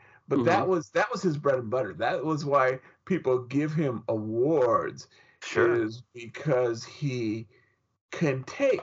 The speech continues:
Speaker 1: previously written things and translate them into the screen. Um, and there's, I think there's some scenes there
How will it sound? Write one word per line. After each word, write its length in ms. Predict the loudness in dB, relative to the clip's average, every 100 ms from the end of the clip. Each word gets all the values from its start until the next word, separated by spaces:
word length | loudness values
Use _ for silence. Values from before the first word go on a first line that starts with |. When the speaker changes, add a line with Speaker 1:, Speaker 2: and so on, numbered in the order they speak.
| -8 -20 _ -20 -20 -10
Speaker 1:
previously 580 | -4 0 0 0 -2 0
written 280 | -2 -4
things 440 | -2 -2 -2 -6 -12 _ _ -4
and 200 | -4 -2
translate 640 | 2 4 2 0 0 2
them 180 | -2 -2
into 260 | -4 -2 -4
the 100 | -4
screen. 640 | -6 -4 -2 -2 -4 -14 _ -20 -20 -20 -20 _ _ 4
Um, 440 | 8 10 8 4 -8 _ -14 -14 _ _ _ _ _ _ _ -2
and 340 | 0 0 -2 -4 0
there's, 320 | 0 0 0 2
I 120 | 2
think 220 | 2 0 0
there's 220 | -2 0
some 200 | -4 -4
scenes 640 | -6 -8 -6 -4 -4 -6
there 460 | -2 0 0 -2